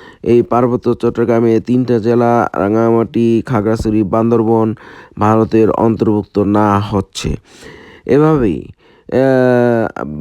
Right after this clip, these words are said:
ভারত সরকার ভারতের কিছু চাকমাদেরকে দিয়ে বাংলাদেশকে তাদের, আহ, অধীনভুক্ত করতে চাচ্ছে।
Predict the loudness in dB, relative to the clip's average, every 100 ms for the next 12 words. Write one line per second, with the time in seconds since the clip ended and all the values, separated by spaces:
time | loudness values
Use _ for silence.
0 | -6 0 2 2 0 -4 -4 -2 -2 -4
1 | -2 -4 -6 -10 -6 -2 2 2 2 2
2 | 2 -2 -8 -6 -2 0 -2 -2 -2 -2
3 | -2 -2 0 -2 -2 -2 -2 -2 0 2
4 | 2 0 -12 -20 -20 -20 -10 -2 2 2
5 | 2 4 4 2 -2 0 2 4 2 0
6 | -6 _ -2 0 2 2 2 0 -4 -20
7 | -20 -12 -2 0 2 4 2 2 0 -2
8 | -4 -2 2 2 0 -6 -4 -2 -2 -2
9 | -6 -2 -4 -4 -10 -12 -12